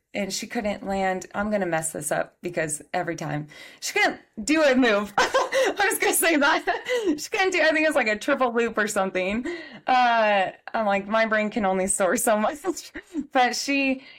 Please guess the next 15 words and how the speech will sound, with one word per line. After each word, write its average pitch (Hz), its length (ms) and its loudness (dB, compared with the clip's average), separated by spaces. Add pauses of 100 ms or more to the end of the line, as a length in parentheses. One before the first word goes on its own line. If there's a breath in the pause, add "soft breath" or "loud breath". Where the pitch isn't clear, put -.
you 277 120 4
know, 247 340 4
they 262 260 0
started 262 520 2
doing, 233 680 -4
um, 180 480 -2 (220)
he 214 180 -10
started 220 280 -2
slowing 214 680 -2
down, 190 400 -2
like, 175 200 -6
E 196 140 -4
M 180 120 -4
D 175 160 -6
R 160 340 -4